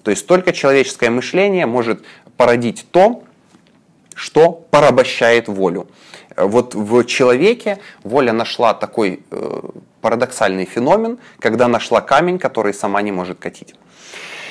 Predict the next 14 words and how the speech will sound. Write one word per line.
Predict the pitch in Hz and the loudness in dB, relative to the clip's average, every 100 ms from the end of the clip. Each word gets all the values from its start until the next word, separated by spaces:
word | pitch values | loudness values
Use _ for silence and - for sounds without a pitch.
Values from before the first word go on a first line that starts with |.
| - - - | -18 -20 -4
Э, | - 117 117 117 107 | 4 6 8 6 6
хотя | 135 - 165 | 2 4 4
она | 143 | 4
и | 135 | 4
является | 117 120 135 - | 4 6 4 2
принципом | - 120 117 110 | -4 -4 -2 -6
всего | 101 107 98 | -4 -6 -6
сущего. | 90 - 87 | -8 -8 -6
Но | 107 | -2
вот | 135 131 | 0 -2
человек | - 104 117 120 | -4 -2 -2 -6
создал | - 92 101 110 | -10 -4 -2 -2
такую, | - - 95 92 - _ - | -4 -6 -4 -4 -12 _ -16
э, | - 90 90 85 82 | -8 -4 -4 -6 -8